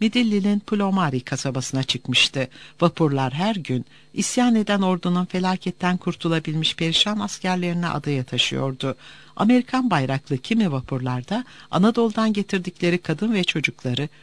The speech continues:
çürük mal gibi limanlara boca ediyordu. Plomari'deki yerli Türklerden üç kişi kalmıştı.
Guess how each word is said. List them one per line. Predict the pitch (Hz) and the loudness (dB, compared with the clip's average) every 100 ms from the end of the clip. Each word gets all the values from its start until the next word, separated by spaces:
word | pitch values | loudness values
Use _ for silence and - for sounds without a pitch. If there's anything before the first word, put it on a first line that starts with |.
| - - | -10 -2
çürük | 262 247 247 | 2 2 2
mal | 226 220 | 0 0
gibi | - 139 156 | 0 -2 0
limanlara | 160 185 165 156 147 156 | 0 0 0 0 0 -2
boca | 147 131 135 | -2 -2 -2
ediyordu. | 123 - 127 123 127 131 123 - - - - - - | -4 -4 -4 -4 -4 -6 -6 -12 -20 -20 -20 -20 -12
Plomari'deki | - 254 262 277 233 135 135 - 151 | 2 4 4 4 2 0 -2 -2 2
yerli | 160 160 156 | 2 2 0
Türklerden | - 127 135 131 156 190 | -4 -4 -2 -2 0 -2
üç | 185 - | 0 -2
kişi | - - 143 | 0 0 0
kalmıştı. | 135 123 127 - - | -4 -2 0 0 0